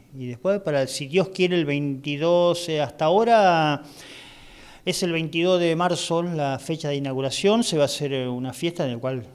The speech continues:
están todos invitados. Eh, hasta ahora es el veintidós, viernes veintidós de marzo, creo que es, eh,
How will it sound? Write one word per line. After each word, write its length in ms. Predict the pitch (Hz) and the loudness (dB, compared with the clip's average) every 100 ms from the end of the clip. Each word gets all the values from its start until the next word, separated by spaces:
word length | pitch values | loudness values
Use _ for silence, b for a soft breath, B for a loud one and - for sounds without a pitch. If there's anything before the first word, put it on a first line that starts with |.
| - | -20
están 220 | - 127 | -12 -10
todos 260 | 123 123 120 | -6 -6 -6
invitados. 680 | 127 135 202 214 226 240 - B B B B 147 | -8 0 6 8 6 2 -4 B B B B -6
Eh, 320 | 143 139 135 | -4 -4 -4
hasta 260 | 131 - | -6 -2
ahora 180 | 143 170 | 0 2
es 80 | 165 | 0
el 120 | 156 | 0
veintidós, 500 | 143 139 139 139 139 | -2 -4 -6 -2 -2
viernes 340 | 156 196 202 175 | 2 2 2 0
veintidós 480 | 165 160 165 165 | 0 -2 -2 0
de 80 | 156 | 0
marzo, 380 | 147 131 - 120 | -2 -4 -8 -12
creo 220 | 120 123 | -10 -8
que 100 | 135 | -8
es, 140 | 131 - | -8 -6
eh, 720 | 131 131 127 123 123 117 | -6 -4 -4 -6 -6 -10